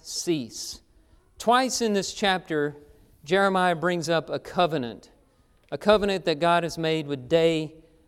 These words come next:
and night. Look at, uh, look at verse twenty.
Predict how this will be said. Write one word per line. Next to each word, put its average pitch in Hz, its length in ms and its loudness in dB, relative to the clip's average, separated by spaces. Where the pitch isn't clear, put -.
and 151 140 -4
night. 135 340 -4
Look 190 220 2
at, 196 200 2
uh, 165 220 0
look 185 140 0
at 185 80 0
verse 175 260 0
twenty. 160 480 -2